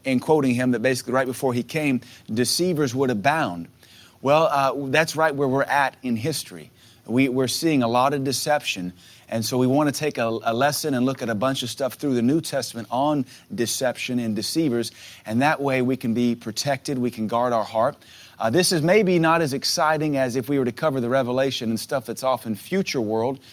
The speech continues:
but I, I have more confidence preaching the stuff that's happening right now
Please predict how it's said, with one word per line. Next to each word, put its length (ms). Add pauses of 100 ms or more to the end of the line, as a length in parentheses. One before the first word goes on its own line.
(200)
but 140
I, 200
I 140
have 160
more 220
confidence 560
preaching 400
the 80
stuff 280
that's 140
happening 440
right 260
now 540